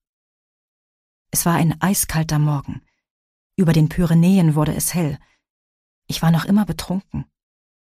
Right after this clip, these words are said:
Im Westen war der Himmel nach wie vor dunkel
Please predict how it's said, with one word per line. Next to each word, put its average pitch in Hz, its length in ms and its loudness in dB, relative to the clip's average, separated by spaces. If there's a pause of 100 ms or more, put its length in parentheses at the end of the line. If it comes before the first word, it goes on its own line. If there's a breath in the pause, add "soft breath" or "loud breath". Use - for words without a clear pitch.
(560)
Im 185 160 4
Westen 180 360 4
war 180 80 2
der 180 100 2
Himmel 175 260 6
nach 160 280 2
wie 156 80 -4
vor 151 200 -4
dunkel 156 400 -2